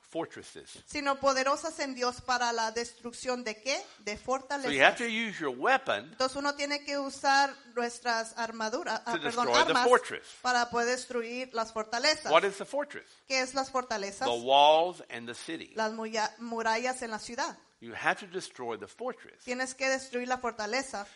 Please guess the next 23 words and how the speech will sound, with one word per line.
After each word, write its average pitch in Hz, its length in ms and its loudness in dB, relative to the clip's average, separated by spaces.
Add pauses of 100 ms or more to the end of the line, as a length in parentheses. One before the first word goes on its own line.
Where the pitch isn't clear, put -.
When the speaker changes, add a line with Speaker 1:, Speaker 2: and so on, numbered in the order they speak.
(140)
Speaker 1:
If 160 320 -4
you 226 140 -10
don't, 196 640 4
Speaker 2:
Si 269 200 -8
no, 285 420 4 (1400)
Speaker 1:
the 160 260 4
enemy 214 240 0
goes 147 340 0
back 170 420 8
to 135 100 -6
the 120 100 -6
fortress. - 560 -8
Speaker 2:
el 226 100 -6
enemigo 240 420 -4
regresa 247 720 -2
a - 20 2
las 214 180 -4
fortalezas. 208 760 -10 (680)
Speaker 1:
They 156 140 2
would 147 140 2
always 165 400 8
destroy 135 380 0
the 135 180 -8